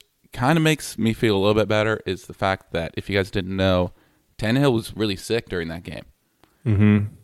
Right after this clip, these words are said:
Speaker 1: And he didn't play a very good game. He played in
Speaker 2: He was
Speaker 1: if he
Speaker 2: fine, but
Speaker 1: yeah,
Speaker 2: not
Speaker 1: if he was really sick and he played like that, I guess I can give him a little bit of break, but that was just not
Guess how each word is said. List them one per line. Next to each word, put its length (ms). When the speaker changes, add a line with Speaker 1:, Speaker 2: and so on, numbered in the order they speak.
Speaker 1:
And 640
he 160
didn't 180
play 140
a 40
very 180
good 140
game. 300
He 120
played 260
in 240
Speaker 2:
He 100
was 100
Speaker 1:
if 100
he 40
Speaker 2:
fine, 320
but 160
Speaker 1:
yeah, 60
Speaker 2:
not 200
Speaker 1:
if 60
he 60
was 300
really 260
sick 320
and 80
he 60
played 220
like 160
that, 320
I 100
guess 220
I 60
can 140
give 160
him 60
a 60
little 160
bit 140
of 80
break, 360
but 240
that 120
was 140
just 180
not 640